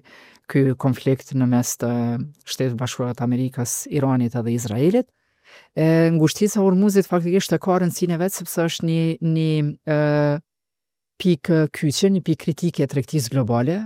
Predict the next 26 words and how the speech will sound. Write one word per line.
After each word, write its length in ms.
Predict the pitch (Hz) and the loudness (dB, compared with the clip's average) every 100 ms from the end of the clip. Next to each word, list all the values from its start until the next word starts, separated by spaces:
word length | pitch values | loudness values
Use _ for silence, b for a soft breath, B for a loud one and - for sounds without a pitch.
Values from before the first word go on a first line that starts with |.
| 220 _ | -10 _
ku 220 | - 147 | 0 2
rreth 300 | 143 147 - | 2 -2 -4
njëzet 320 | 160 165 165 - | -2 0 0 -2
përqind 400 | 143 - 151 143 | -4 0 0 -2
e 80 | - | -2
tregtisë 480 | 147 131 175 151 135 | -4 -2 -2 -2 0
globale 540 | 131 117 135 165 185 196 _ | -2 2 0 0 -2 -4 _
kalon 400 | - 143 156 160 - | -4 0 2 0 -2
përmes 380 | 143 143 131 - | -2 0 -2 -6
kësaj 460 | - 131 127 127 147 | -4 -2 0 -2 -4
ngushtice. 540 | 127 - 110 101 127 | -4 -4 -6 -4 -4
Pra 160 | 170 165 | 0 -2
është 220 | - 165 | 0 0
një 80 | 156 | 0
arterie, 640 | 151 170 170 156 151 156 - - | 0 0 0 2 0 -2 -6 -6
arterie 480 | 139 - 165 151 143 | -6 -2 -2 -2 -2
shumë 220 | 147 143 | -2 0
e 40 | 139 | 0
rëndësishme 500 | 131 147 - 139 135 b b b - 127 | -2 -6 -2 -2 -2 b b b -4 -4
e 20 | 120 | -4
tregtisë 340 | 131 - 127 | -6 -4 -4
globale. 400 | 123 107 104 107 | -4 -2 -2 -4
Pra 160 | 127 160 | -2 0
nuk 220 | 160 139 | 0 2
bëhet 260 | 170 175 - b b b - | 2 2 0 b b b -6
vetëm, 340 | 151 170 156 | -2 0 0